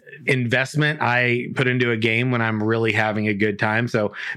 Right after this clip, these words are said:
people don't see me bouncing around to a ton of games,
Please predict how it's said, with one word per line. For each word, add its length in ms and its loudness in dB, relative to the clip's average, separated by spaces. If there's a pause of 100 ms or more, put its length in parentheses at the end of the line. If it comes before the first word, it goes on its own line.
people 240 2
don't 180 -2
see 160 0
me 120 2
bouncing 440 0
around 360 2
to 80 2
a 40 2
ton 240 0
of 80 0
games, 560 0